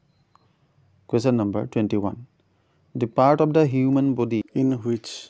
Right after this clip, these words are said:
মষ্ট অফ দ্য ডাইজেশ্যন অকাৰ্ছ ইজ? বেছিভাগ পাচন মানৱ শৰীৰৰ কোনটো অংশত হয়? শুদ্ধ অপশ্যন হ'ব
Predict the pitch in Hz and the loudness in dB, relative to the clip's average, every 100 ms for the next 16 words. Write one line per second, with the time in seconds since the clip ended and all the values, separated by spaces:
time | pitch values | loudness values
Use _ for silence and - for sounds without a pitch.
0 | _ _ _ _ _ _ _ _ - 117 | _ _ _ _ _ _ _ _ -8 -4
1 | 127 - 135 131 127 113 107 110 - 101 | -4 -4 -6 -4 -2 -2 0 -4 -6 -10
2 | 120 _ _ _ _ _ - 117 113 113 | -10 _ _ _ _ _ -2 0 2 0
3 | 117 - - 127 110 104 - _ _ _ | 0 -8 -4 0 0 -2 -14 _ _ _
4 | _ _ _ _ _ _ _ _ _ - | _ _ _ _ _ _ _ _ _ -6
5 | 113 101 131 135 147 - 113 - 104 156 | -2 0 0 -2 -2 -4 -4 -2 -6 -6
6 | - _ _ _ - 113 123 123 135 127 | -12 _ _ _ -2 2 2 0 0 2
7 | 131 135 135 110 107 110 - 107 98 110 | 2 0 -2 -4 -2 -6 -4 -4 -4 -6
8 | 107 - 95 123 _ _ _ _ _ _ | -6 -2 -4 -4 _ _ _ _ _ _
9 | _ _ _ - 110 123 117 - 127 113 | _ _ _ -4 0 0 -2 -4 -2 -2
10 | 110 | -2